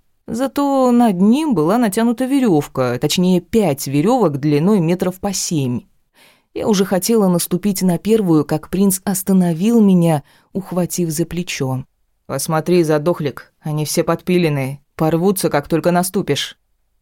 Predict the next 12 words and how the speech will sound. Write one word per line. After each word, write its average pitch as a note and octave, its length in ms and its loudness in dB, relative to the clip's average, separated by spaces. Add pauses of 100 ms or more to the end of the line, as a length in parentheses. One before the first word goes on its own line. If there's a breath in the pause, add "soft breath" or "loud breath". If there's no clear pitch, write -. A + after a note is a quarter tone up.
Я C#3+ 220 0
растерянно D#3+ 760 0
моргнула D#3 840 0
и F#3 320 -2
тоже E3 520 -2
присмотрелась E3 840 -2
к - 160 -18
прочным D#3 600 0
на D#3 100 2
вид D3+ 220 0
канатам. F#3+ 680 0 (460 soft breath)
Увы, A3 800 2